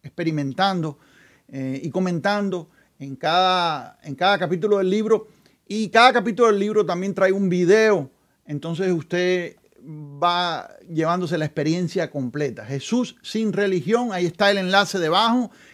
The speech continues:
Y hoy mismo usted puede descargar esto, eh, Cuarenta profecías cumplidas.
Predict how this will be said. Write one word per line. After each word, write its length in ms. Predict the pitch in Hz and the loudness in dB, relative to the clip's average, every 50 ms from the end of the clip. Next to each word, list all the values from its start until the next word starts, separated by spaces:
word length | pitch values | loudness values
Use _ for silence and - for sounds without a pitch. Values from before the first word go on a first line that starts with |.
| _ _ | _ _
Y 220 | - 180 170 170 | -6 -2 2 4
hoy 120 | 185 202 196 | 6 6 6
mismo 280 | 196 214 214 202 214 220 | 4 4 4 2 2 0
usted 220 | 185 - 202 160 | -2 -4 -4 -4
puede 180 | 151 196 202 202 | -2 -2 0 0
descargar 580 | 196 185 - 185 160 151 165 185 190 185 185 - | -2 -2 -2 -4 -2 0 2 2 2 2 0 -4
esto, 720 | - 165 151 - - _ - 165 139 135 135 135 113 - _ _ _ _ _ _ _ _ _ _ _ _ _ | -8 -8 -8 -10 -10 _ -4 -2 -2 -2 -2 -4 -8 -12 _ _ _ _ _ _ _ _ _ _ _ _ _
eh, 160 | - 139 143 | -12 -10 -6
Cuarenta 360 | 139 147 139 170 175 175 190 | -4 -2 -2 -2 -2 -4 -4
profecías 380 | - - 135 135 123 160 151 - | -6 -6 -8 -8 -6 -6 -8 -6
cumplidas. 680 | - - 117 117 170 220 233 202 151 101 92 - _ | -6 -8 -6 -2 0 0 2 2 2 0 -4 -10 _